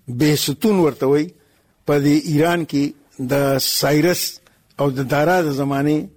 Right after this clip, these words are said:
یو لوی دغه ولاړ دی، یو، م، ستون ولاړ دی. په هغې باندې د دریو ژبو، آ، خطوط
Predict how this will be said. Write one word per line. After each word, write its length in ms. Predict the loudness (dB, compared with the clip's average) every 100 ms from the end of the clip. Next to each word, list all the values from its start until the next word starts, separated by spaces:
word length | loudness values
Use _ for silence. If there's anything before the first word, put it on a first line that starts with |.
| _
یو 240 | -2 0 2
لوی 400 | 2 2 2 -2 -14 -16 -8
دغه 260 | -4 0
ولاړ 420 | 0 2 2 0
دی، 140 | -2 -6 -8 _ _ _
یو، 340 | -2 0 0 -2 -8
م، 240 | -8 -4 -2 0 0 -2 -4
ستون 460 | -4 -4 0 2 2
ولاړ 320 | 2 2 0
دی. 140 | -2 -10 -14 _ _
په 40 | -2
هغې 120 | 0
باندې 220 | 2 0 -2
د 320 | -6 -8 -10 -2
دریو 240 | 2 2
ژبو، 360 | 0 0 -2 -4 _ _ _ _
آ، 220 | -4 -2 -2
خطوط 440 | -2 -2 2 0